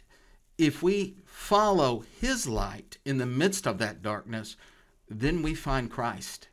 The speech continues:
And in the midst of Christ is everything that we've been missing, our hopelessness, our loneliness.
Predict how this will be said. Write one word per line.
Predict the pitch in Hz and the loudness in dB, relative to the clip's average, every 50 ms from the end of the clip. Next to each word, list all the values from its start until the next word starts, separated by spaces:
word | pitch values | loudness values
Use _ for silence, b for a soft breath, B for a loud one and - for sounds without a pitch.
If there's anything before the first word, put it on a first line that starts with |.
| _ _ - | _ _ -4
And | 131 131 131 | -2 0 0
in | 127 120 | 0 0
the | 123 | 0
midst | 127 139 160 180 - - 139 | 0 0 0 -2 -2 -6 -8
of | - - | -8 -4
Christ | - 143 123 113 110 113 - - - - - B B B B B B B | -2 -2 -2 -2 -4 -8 -10 -10 -10 -12 -18 B B B B B B B
is | - 117 117 117 110 - - - | -4 -2 -2 -2 -4 -6 -6 -2
everything | 135 143 147 165 165 165 165 - 165 156 151 147 151 151 - - - | -2 0 0 0 0 -2 -2 -4 -6 -6 -4 -6 -6 -8 -10 -14 -8
that | 120 120 131 123 131 | -4 -4 -4 -2 -2
we've | 123 120 110 | -2 -2 0
been | 123 123 113 | 0 0 0
missing, | 104 104 101 - - 98 92 92 - _ b b b b b b | 0 -2 -4 -6 -8 -10 -10 -14 -16 _ b b b b b b
our | 101 104 110 107 | -8 -6 -6 -6
hopelessness, | - - 135 135 135 - 117 104 - - - 101 95 92 - | -4 -4 -4 -4 -2 -4 -6 -6 -6 -8 -10 -10 -10 -10 -8
our | 113 117 113 | -8 -6 -4
loneliness. | 107 120 131 139 131 123 113 98 98 92 95 95 - - | -2 -2 0 0 -2 -2 -4 -6 -6 -8 -10 -12 -12 -14